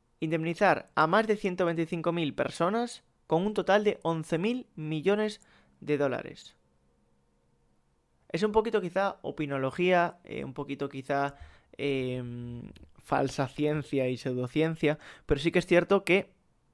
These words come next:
es, senta, eh, sienta antecedentes, por decirlo de alguna forma, para diferentes casos que hay, porque hay casos abiertos de, de este estilo por todo el mundo. También pasa una cosa curiosa con esta peli, se estrenó, eso como decía, el nueve de diciembre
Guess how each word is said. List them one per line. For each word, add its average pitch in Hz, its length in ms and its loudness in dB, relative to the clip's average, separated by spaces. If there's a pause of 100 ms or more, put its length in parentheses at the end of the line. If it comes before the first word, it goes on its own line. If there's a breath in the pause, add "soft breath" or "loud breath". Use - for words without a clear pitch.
(680)
es, - 400 -2 (180)
senta, 175 680 0 (240)
eh, 131 320 -2
sienta 156 280 0
antecedentes, 151 840 0 (120)
por - 120 -12
decirlo 139 240 -6
de 139 60 -4
alguna 135 160 -4
forma, 151 380 -2 (540 loud breath)
para 147 360 4
diferentes 131 880 0
casos 143 300 -4
que 156 100 2
hay, 202 100 6
porque - 340 -2 (160)
hay 156 200 6
casos 151 320 0
abiertos 135 380 0
de, 127 140 -8
de 147 120 -4
este 139 120 -6
estilo 139 340 -4 (400 loud breath)
por 135 160 0
todo 139 360 2 (320 loud breath)
el 147 140 0
mundo. 123 300 -2 (280 loud breath)
También 196 240 4
pasa 240 160 4
una 208 120 2
cosa 202 200 4
curiosa 175 320 4
con 147 100 0
esta 143 200 0
peli, 170 200 4
se 143 80 -4
estrenó, 151 520 -2
eso 139 180 0
como 135 140 0
decía, 143 260 4
el 139 80 0
nueve 156 180 4
de 151 100 4
diciembre 160 560 2